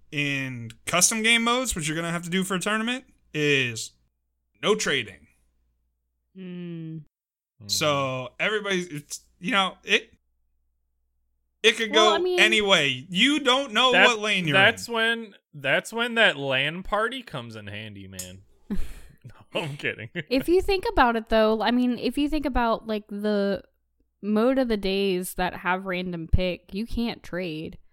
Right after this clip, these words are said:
Speaker 2: So, like, cooldowns
Speaker 3: Right.
Speaker 2: runneth over, you can't trade.
Speaker 3: No.
Speaker 2: The, the, it's not Omni, it's the other one. What's the one on Conquest?
Speaker 3: Is that grab bag?
Speaker 2: Grab bag. Yeah, you can't trade on that either. So,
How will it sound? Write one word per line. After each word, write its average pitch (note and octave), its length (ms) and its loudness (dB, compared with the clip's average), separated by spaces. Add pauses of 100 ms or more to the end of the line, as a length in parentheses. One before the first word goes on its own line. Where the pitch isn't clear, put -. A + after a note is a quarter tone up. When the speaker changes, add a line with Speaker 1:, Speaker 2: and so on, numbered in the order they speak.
(220)
Speaker 2:
So, - 140 -2
like, G3+ 180 0
cooldowns G#3+ 340 2
Speaker 3:
Right. G3+ 80 -2
Speaker 2:
runneth G3 220 2
over, G3 220 4
you F#3 180 -2
can't G3 300 0
trade. E3+ 500 -4 (300)
Speaker 3:
No. - 100 -14
Speaker 2:
The, F#3+ 680 2
the, G3 580 0 (340)
it's G3 160 -6
not A#3+ 220 2
Omni, G3 340 -2
it's F3 140 -8
the - 140 -6
other F#3+ 180 -2
one. E3 380 -6
What's G3+ 200 -4
the - 100 0
one A#3+ 180 4
on G#3 200 2
Conquest? F3+ 420 -2
Speaker 3:
Is E3+ 60 -4
that A2 160 -4
grab G#2+ 240 -4
bag? A#2 260 -6 (220)
Speaker 2:
Grab A3 260 6
bag. F3 340 2
Yeah, A3+ 200 2
you G#3+ 180 0
can't A3 220 0
trade G#3 180 2
on G3 120 0
that G3 140 0
either. F#3+ 440 -2
So, G#3 500 0